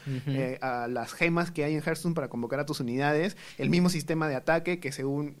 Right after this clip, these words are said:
Speaker 2: es, este, frente a frente, tú puedes poner una carta encima, perdón, frente a otra para bloquearla o para atacarla, este, el mismo sistema de vida. Pero, eh, siento de que también cogieron, por ejemplo, de,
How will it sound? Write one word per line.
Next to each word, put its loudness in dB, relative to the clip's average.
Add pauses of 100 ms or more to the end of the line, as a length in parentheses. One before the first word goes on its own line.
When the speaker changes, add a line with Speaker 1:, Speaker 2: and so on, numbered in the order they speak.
Speaker 2:
es, -10
este, -4
frente 0
a 4
frente, 2
tú 0
puedes 0
poner -2
una -2
carta 2
encima, -2 (140)
perdón, 2
frente 0
a 6
otra 4
para -2 (120)
bloquearla 2
o 0
para -4
atacarla, 0 (380)
este, -2
el 2
mismo 2
sistema -2
de 2
vida. 4 (440)
Pero, 6
eh, 0
siento 2
de 2
que -2
también -2
cogieron, 0
por -2
ejemplo, 2
de, 0